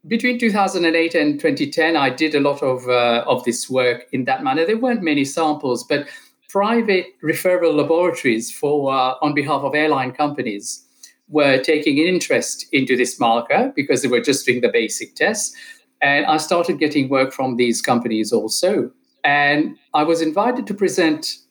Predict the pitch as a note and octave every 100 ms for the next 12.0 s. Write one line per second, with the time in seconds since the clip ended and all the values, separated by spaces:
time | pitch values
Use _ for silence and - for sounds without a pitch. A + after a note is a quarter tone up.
0 | - - D#3+ C3+ B2 A2+ A2+ B2+ B2+ C#3+
1 | B2+ C3 D3+ B2+ A2 D#3 A#3 D3+ C3 B2+
2 | C3+ - A2+ G#2+ G3+ A#3 _ _ - -
3 | - _ _ - C3+ C#3 C#3 D#3 D3 D#3
4 | C#3 C#3 B2 B2 A2+ A2 - B2 C#3+ B2+
5 | A2+ - D#3 C#3 C3+ E3 D#3 D3 C3+ A#2+
6 | A2+ A2 G#2+ G2+ F#3+ - - - _ _
7 | - _ - D#3+ E3 E3+ F3+ - _ _
8 | _ _ _ _ _ _ _ - - A#3
9 | B3 A#3+ F#3 D#3 D3+ C3+ C3 A#3 A#3 E3
10 | E3+ E3+ F#3+ A3+ A#3+ F#3+ F3 E3+ D#3+ C#3+
11 | C#3 - - D#3 C#3+ D3 D3 D3 D3 -